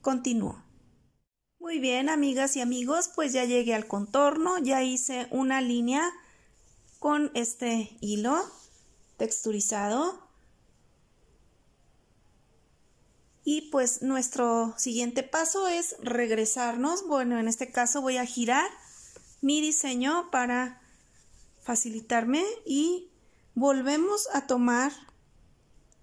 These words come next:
otra línea. Salimos en este punto,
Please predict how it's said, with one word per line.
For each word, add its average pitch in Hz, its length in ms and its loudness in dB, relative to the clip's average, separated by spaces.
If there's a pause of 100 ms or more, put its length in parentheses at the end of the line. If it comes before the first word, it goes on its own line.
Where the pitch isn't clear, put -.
(680)
otra 226 360 -2
línea. 247 500 0
Salimos 233 540 -2
en 214 100 -4
este 202 240 -4
punto, 247 640 -2